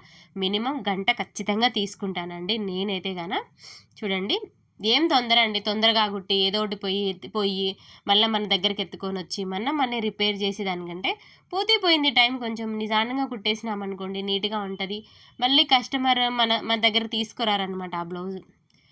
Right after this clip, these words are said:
కొత్తదైనా కుట్టొచ్చేమో కానీ రిపేర్ బ్లౌజులు కుట్టాలంటే పెద్ద తలనొప్పి అండి అసలుకు. నేనైతే బో విసుగుపడతాను ఎవరన్నా నాకు, ఆ, ఆల్టరేషన్ చేయమని తెచ్చినారంటే కానీ బో విసుగుపడతాను అనమాట.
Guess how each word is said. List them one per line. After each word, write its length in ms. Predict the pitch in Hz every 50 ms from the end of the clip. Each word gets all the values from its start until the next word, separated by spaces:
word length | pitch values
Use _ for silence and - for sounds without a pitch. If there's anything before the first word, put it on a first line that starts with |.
| _ _ _ _ -
కొత్తదైనా 480 | 240 233 - - 285 294 302 302 320 330
కుట్టొచ్చేమో 580 | 277 277 220 - 262 247 - 277 254 240 233
కానీ 320 | 220 226 220 214 214 214 208 208 208
రిపేర్ 360 | 202 208 202 226 240 254 277
బ్లౌజులు 380 | 233 247 233 220 214 214 202 208
కుట్టాలంటే 480 | 202 190 - 208 202 202 196 196 196
పెద్ద 300 | 190 185 175 180 208 208
తలనొప్పి 400 | 208 202 185 190 208 214 214 -
అండి 180 | 220 196 185 185
అసలుకు. 400 | 170 - 196 180 180 175 180 180 175 - _ _ _ _ _ _ _ _ _ _ _ _ _ _ _ _ _ _ _ _ _ _ _ _ _ _ _ _ _ _ _ _ _ -
నేనైతే 500 | 180 185 190 196 208 214 208 208 202 220 202 175 165 - _
బో 160 | - - 185 196
విసుగుపడతాను 680 | 202 214 208 - - 233 208 233 220 196 220 202 196 196
ఎవరన్నా 340 | 185 185 175 196 214 220 214
నాకు, 300 | 220 202 196 - 196 185 185 185 190 - - - - - - - _ -
ఆ, 80 | - 190 180
ఆల్టరేషన్ 500 | 180 190 196 190 214 226 240 233 247 226
చేయమని 320 | 214 208 208 208 214 214
తెచ్చినారంటే 520 | 202 175 - - 214 208 196 196 190 185 190
కానీ 160 | 190 208 196
బో 180 | 190 175 185 190
విసుగుపడతాను 680 | 190 190 202 - 202 220 196 214 196 185 - 190 185 185
అనమాట. 320 | 175 175 175 170 170 165